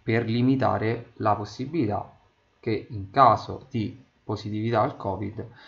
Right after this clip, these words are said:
questo possa essere trasmesso. Il secondo punto, eh, si deve procedere all'invito a tornare a casa,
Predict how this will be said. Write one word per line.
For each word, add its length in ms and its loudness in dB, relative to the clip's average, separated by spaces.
questo 680 -4
possa 720 -2
essere 440 -4
trasmesso. 680 -10
Il 160 -2
secondo 480 4
punto, 760 0
eh, 420 -8
si 160 -8
deve 200 8
procedere 480 4
all'invito 880 0
a 160 0
tornare 400 4
a 80 -2
casa, 640 2